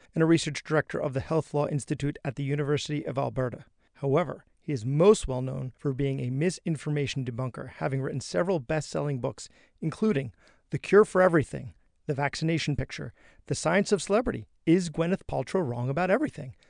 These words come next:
And most recently, Relax, A Guide to Everyday Health Decisions with More Facts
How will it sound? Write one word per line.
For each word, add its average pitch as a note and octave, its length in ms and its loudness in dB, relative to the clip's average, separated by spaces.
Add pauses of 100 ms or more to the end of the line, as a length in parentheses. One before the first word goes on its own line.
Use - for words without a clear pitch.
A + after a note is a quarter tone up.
(220)
And G3 160 8
most G3 240 4
recently, C#3 480 0 (160)
Relax, E3 580 2 (380)
A C#3 80 -4
Guide C#3+ 340 2
to - 160 -2
Everyday C#3 300 2
Health E3+ 180 0
Decisions E3 560 0 (220)
with C3 120 0
More D3+ 200 2
Facts - 560 -6